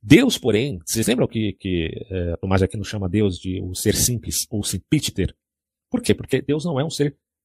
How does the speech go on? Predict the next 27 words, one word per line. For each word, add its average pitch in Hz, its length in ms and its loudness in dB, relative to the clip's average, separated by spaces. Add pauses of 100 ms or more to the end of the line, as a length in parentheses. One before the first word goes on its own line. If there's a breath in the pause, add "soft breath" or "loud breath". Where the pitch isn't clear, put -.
que 139 100 -10
tem, 131 300 -2
ao 127 100 -4
mesmo 127 220 0
tempo, 120 200 -4
unidade 110 460 0
e 127 60 -8
complexidade. 127 720 -4 (1000)
Deus 120 440 2
é - 260 4
unidade 117 540 2 (160)
por 147 280 -2 (120)
natureza. 120 580 0 (180)
Por 92 100 -2
isso 92 160 -2
ele 117 80 4
é - 20 4
um 139 80 -4
ser 135 200 0
simples - 720 0
e 107 60 -2
não 104 140 0
complexo. 123 580 0 (400)
Coisa 110 240 2
que 127 160 -6
o 117 160 -2
burro 101 680 2